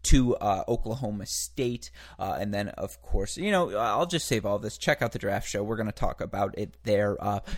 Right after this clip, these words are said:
and I promise we are going to cover everything that has to do with the I T A kickoff weekend. But, of course, that's what's going on off the court right now in the professional tennis world. Still a couple of challengers this week to wrap up twenty twenty. We'll talk about those on tomorrow's show.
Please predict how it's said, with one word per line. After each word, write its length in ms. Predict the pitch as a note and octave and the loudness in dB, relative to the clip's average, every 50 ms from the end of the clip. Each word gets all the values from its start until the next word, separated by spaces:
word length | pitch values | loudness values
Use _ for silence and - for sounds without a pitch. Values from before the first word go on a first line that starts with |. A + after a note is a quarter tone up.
| - - | -6 -4
and 120 | - G2+ | -2 -2
I 60 | G2+ - | -2 2
promise 500 | - - - E2 D#2 D#2+ F#2 - - F#2+ | 2 2 2 2 0 -4 -6 -6 -6 -6
we 100 | F#2 F#2+ | -4 -4
are 80 | F2+ | -4
going 240 | F2 - F2 E2+ F2+ | -4 -6 -6 -6 -6
to 120 | - - - | -6 -6 -6
cover 340 | - - F#2+ F2 G#2 G2+ - - | -4 -4 -2 0 -2 -2 2 4
everything 500 | D3 C3+ A2+ A2+ G#2 - - D#2 E2 - - - - - - | 4 4 4 2 -6 -6 -10 -12 -12 -12 -14 -16 -18 -10 -4
that 180 | - G#2 G#2 C3 | -2 -2 -2 -2
has 260 | - E2+ A#2 - - | -2 -2 -4 -4 -6
to 80 | G#2 | -8
do 260 | G2 - G2 G2 F#2 - - - | -6 -6 -4 -4 -4 -6 -4 0
with 220 | - B2 A#2 - | 2 2 2 2
the 160 | - A2 - - | -2 -6 -4 -2
I 140 | G2+ G#2 | -2 -2
T 260 | - - - - F#2+ G2 | -2 -4 -6 -8 -6 -8
A 60 | G2 | -8
kickoff 560 | - - - B2 - - A2+ G#2+ G#2 - - | -8 -8 -8 -6 -4 -2 -2 -2 -2 -2 -4
weekend. 320 | A2 A#2 - B2 A#2 B2 | -6 -4 -4 -2 -2 -2
But, 80 | B2 C3 | -2 -2
of 80 | C3 - | 0 2
course, 300 | - F3 E3+ - - - - - - - | 4 4 4 2 0 -4 -10 -12 0 4
that's 220 | E3 F#3+ - - | 6 6 8 8
what's 140 | - G#3+ - | 8 8 8
going 200 | - B3 A#3 A3+ | 8 6 4 4
on 180 | A3+ A3+ G#3+ - - | 2 0 0 0 2
off 240 | - D#3+ F3+ - | 6 8 8 8
the 80 | - C#3+ | 6 10
court 260 | - - - C3 - | 12 12 12 12 12
right 180 | - A#2+ A2+ - | 8 2 2 2
now 240 | A#2+ A#2 A#2 A#2 - | 2 4 4 2 2
in 180 | B2 B2+ C3+ | 0 2 2
the 80 | C3+ B2 | 12 12
professional 500 | - - - - A2+ A#2 - - A#2+ A2 | 12 12 12 12 6 6 4 0 -4 -4
tennis 400 | - - A#2+ A2+ A2+ - - - | -2 -2 -2 -2 -2 0 0 2
world. 280 | A2+ A2+ A2+ A2+ A2 | 4 4 4 2 2
Still 320 | - - - D3+ D3+ E3 C#3 | 0 0 4 6 6 6 6
a 60 | - | 4
couple 320 | - - D3+ - - D3 | 2 0 2 4 4 4
of 120 | C#3+ - - | 2 0 -2
challengers 540 | - - C3+ B2 B2 A#2+ B2 - B2 A2+ - | -2 -2 0 0 0 0 -2 -4 -6 -4 -4
this 260 | A#2+ A#2+ - - - | -4 -4 2 4 4
week 200 | A#2 A#2 - - | 4 4 2 -6
to 120 | - B2 A2 | -8 -8 -4
wrap 320 | G#2 A2+ G#2+ A2 B2 - | 0 2 2 4 6 6
up 240 | - - A2+ - - | 6 6 6 10 12
twenty 280 | - - A2+ A2 G#2+ A2 | 12 12 12 12 8 12
twenty. 260 | - - A#2 A2 G#2+ | 12 12 12 12 10
We'll 140 | G#2 G#2 G#2+ | 0 0 -2
talk 280 | - - - A2+ - | -2 0 -2 -2 0
about 260 | - - G#2+ G#2+ - - | 0 0 -2 0 0 0
those 240 | G#2+ A2+ A2 - | 0 0 0 -2
on 240 | - - G#2 G#2+ A2+ | -4 -4 -4 -4 -4
tomorrow's 720 | - - G#2+ G#2+ G#2+ G2+ A#2 A#2+ B2 B2 B2 A#2+ A2 A2 - | -4 -4 -2 -2 -2 2 4 6 8 8 8 8 8 6 4
show. 440 | - - - G2+ G2+ G2 G#2 A2 | 4 2 0 2 2 2 2 0